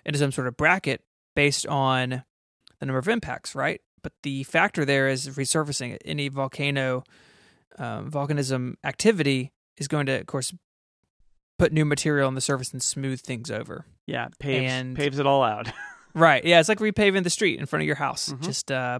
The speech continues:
Speaker 1: planet-wide. And it's, that seems to be going on. Uh, it's even thought that volcanic activity is still active, um, uh, on Venus. And so we're seeing these, like,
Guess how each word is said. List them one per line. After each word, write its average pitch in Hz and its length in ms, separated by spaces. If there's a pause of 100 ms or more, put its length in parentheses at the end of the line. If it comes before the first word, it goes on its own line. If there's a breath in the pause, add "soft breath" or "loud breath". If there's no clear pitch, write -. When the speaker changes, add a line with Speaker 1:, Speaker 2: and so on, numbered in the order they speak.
Speaker 1:
planet-wide. 123 560 (420 soft breath)
And 170 100
it's, - 180
that 185 200
seems 180 240
to 170 60
be 151 160
going 139 400
on. 120 480 (640 soft breath)
Uh, 131 180
it's 131 140
even 160 180
thought 143 200
that 139 120
volcanic 131 380
activity 127 400
is 131 80
still - 280
active, 135 680 (320)
um, 57 360 (640)
uh, 50 420 (140)
on 151 160
Venus. - 440
And 147 120
so 143 180
we're 139 140
seeing 143 720 (880 soft breath)
these, 135 400
like, 131 240